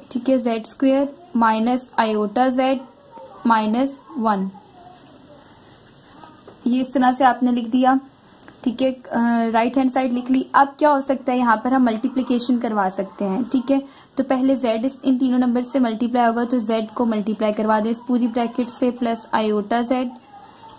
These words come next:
minus one से, फिर minus iota, तो आप यहाँ minus iota लिखे और वो इन तीनों number से multiply होगा, z square plus iota z minus one। ठीक है, इस तरह कर दिया। अब जेड को अंदर multiply करवाएं तो जेड, ज़ेड स्क्वायर ज़ार ज़ेड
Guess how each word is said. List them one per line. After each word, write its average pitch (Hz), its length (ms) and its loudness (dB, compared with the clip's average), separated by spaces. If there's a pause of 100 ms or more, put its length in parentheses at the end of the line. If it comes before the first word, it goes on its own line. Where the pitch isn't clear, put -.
minus 247 400 2
one 233 200 0
से, 254 200 -4
फिर 269 280 0 (200)
minus 233 440 2
iota, 208 500 0
तो - 140 -4
आप 226 200 2
यहाँ 240 140 4
minus 220 460 2
iota 226 340 0
लिखे 254 260 0
और 254 60 0
वो 240 80 -2
इन 226 140 -2
तीनों 226 240 0
number 208 260 0
से 208 160 -4
multiply 202 480 -2
होगा, 202 240 2
z 214 280 0
square 262 360 0 (100)
plus 262 360 0 (640)
iota 220 460 0
z 240 360 -4
minus 226 540 0 (180)
one। 202 260 -2 (840)
ठीक 262 160 0
है, 269 100 2
इस 247 120 -8
तरह 269 160 2
कर 262 180 0
दिया। 254 280 2 (200)
अब 240 140 4
जेड 233 240 -2
को 262 80 0
अंदर 254 180 2
multiply 240 480 0
करवाएं 247 340 -2
तो 254 100 0
जेड, 233 320 -2 (380)
ज़ेड 226 200 -2
स्क्वायर 240 300 0
ज़ार 247 240 2
ज़ेड 226 300 0